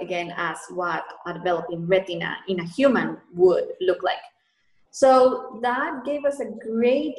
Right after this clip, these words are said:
source of tissue or a source of cells for us to study how was the retina disrupted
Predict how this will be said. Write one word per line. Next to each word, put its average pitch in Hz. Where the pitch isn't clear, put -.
source 311
of 196
tissue 175
or 202
a 180
source 233
of 196
cells 226
for 208
us 196
to 415
study 180
how 226
was 208
the 208
retina 208
disrupted 170